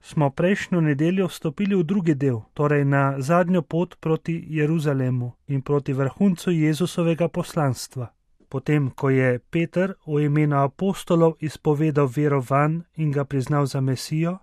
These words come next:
je Jezus začel odkrito govoriti o tem, kar se bo na koncu zgodilo. Evangelist prinaša tri zaporedne napovedi smrti in vstajenja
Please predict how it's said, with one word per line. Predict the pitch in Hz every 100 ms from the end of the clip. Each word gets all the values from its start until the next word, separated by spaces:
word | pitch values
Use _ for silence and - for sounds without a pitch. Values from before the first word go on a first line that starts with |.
| _
je | 147 147
Jezus | 185 196 196
začel | 160 165 - 190
odkrito | 165 - - 220 - 190
govoriti | 165 160 165 196 -
o | 151
tem, | 135 - 190 208 208 _
kar | 160 160
se | - 160
bo | 151
na | 147
koncu | - 190 185 -
zgodilo. | 175 185 160 139 117 - _ _ _
Evangelist | 135 135 127 135 165 202 -
prinaša | - 151 143 143 135 147
tri | 135 - 208
zaporedne | 196 175 - 160 202 196 175
napovedi | 147 139 156 160 160 143
smrti | - 175 180 - 170
in | 156
vstajenja | - - 143 147 139 131 131